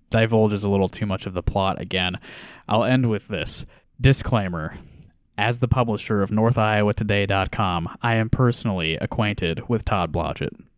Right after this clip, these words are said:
While I do not share his arch-conservative, pro-Trump political views, I have consistently found him to be highly intelligent, straightforward,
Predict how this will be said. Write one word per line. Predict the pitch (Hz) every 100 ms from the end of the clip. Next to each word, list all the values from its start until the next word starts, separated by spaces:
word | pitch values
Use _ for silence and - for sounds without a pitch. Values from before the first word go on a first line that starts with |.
| _
While | - 101
I | 98
do | 101
not | 117 110
share | - 156 151
his | 131 101
arch-conservative, | 120 127 - 123 - 139 120 104 98 -
pro-Trump | - 123 120 - 120 107 -
political | 107 104 104 98
views, | 92 101 87 73
I | - 110
have | 113 135 131
consistently | - 123 - 151 139 120
found | 110 113 110 104
him | 90
to | - 104
be | 92 87 76
highly | - 113 139 127
intelligent, | 101 - 113 101 80 60 - -
straightforward, | - 113 120 - 110 107 87 71